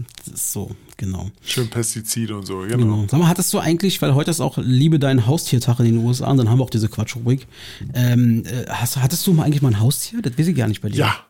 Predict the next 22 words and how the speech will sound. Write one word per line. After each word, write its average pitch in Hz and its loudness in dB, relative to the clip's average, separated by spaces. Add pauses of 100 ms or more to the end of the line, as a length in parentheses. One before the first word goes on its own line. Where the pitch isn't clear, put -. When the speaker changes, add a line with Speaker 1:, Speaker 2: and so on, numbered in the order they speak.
(360)
Speaker 2:
ja, 120 -2
hab - -14
ich. - -12
Speaker 1:
Du - -18
Speaker 2:
Hab 107 -6
ich 110 -6
Speaker 1:
hattest - -6
Speaker 2:
gehabt. 143 -2
Speaker 1:
ein - -14
Hau- - -14 (420)
Speaker 2:
Ich - -8
hatte, 127 -2
hatte, 117 0
wo 117 0
ich 110 -6
noch 117 -4
klein 120 -6
war, 123 0
ein 110 -4
Meerschweinchen. 147 -4
Speaker 1:
Ah, 185 -2 (180)
okay. 123 -2